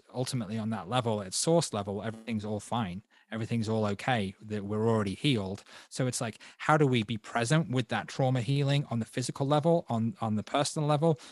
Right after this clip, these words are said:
on the earth level? And then how do we start to access those parts of ourself which have already integrated all the lessons of that healing that mean that we don't need to keep playing out that same circumstance, that same event over and over again?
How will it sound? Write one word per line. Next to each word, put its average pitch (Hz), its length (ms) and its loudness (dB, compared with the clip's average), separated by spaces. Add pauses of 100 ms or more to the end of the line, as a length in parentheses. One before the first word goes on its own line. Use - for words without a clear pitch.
(140)
on 113 100 -2
the 101 180 -2
earth 131 280 -2
level? 160 400 4 (320)
And 131 100 -2
then 127 100 0
how 165 260 4
do 147 60 4
we 131 80 2
start 120 320 0
to - 160 -12
access 143 460 0
those 117 200 -2
parts 180 400 2
of 113 80 -2
ourself 104 500 -4 (240)
which 135 180 -4
have 117 100 -6
already 147 340 4
integrated 120 640 0
all 120 140 -2
the 120 80 0
lessons 117 400 -2
of 101 80 -8
that 92 180 -8
healing 110 460 2 (240)
that - 100 -10
mean 151 200 4
that 127 80 2
we 113 80 -4
don't 139 220 0
need 127 120 -4
to 120 80 -8
keep - 260 -10
playing 156 400 2
out 110 260 0
that 110 180 -4
same 156 320 2
circumstance, 120 800 0 (180)
that - 140 -6 (160)
same 160 100 4
event 135 380 4
over 131 260 4
and 120 100 0
over 120 300 0
again? 113 440 0